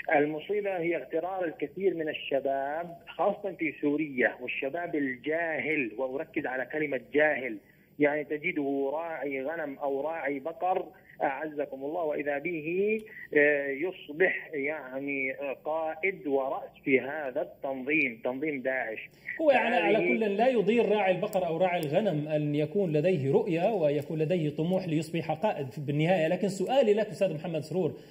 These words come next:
Speaker 2: وهذه التفاصيل التي سد-، سردها الرئيس الأمريكي حول هروب البغدادي في نفق مغلق،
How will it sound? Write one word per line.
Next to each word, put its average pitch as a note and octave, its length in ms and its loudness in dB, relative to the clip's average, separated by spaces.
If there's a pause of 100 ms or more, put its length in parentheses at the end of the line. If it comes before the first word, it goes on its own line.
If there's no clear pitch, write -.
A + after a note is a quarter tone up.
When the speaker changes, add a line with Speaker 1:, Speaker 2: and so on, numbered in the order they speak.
(120)
Speaker 2:
وهذه B3+ 300 4
التفاصيل A3 560 0
التي F#3 240 0
سد-، G3 360 2
سردها F3+ 560 0
الرئيس F3+ 480 -4 (240)
الأمريكي F#3 600 2
حول F3 320 -2 (460)
هروب F3+ 280 4
البغدادي D#3 500 2
في D#3 180 -4
نفق D#3 340 -2
مغلق، D#3+ 460 0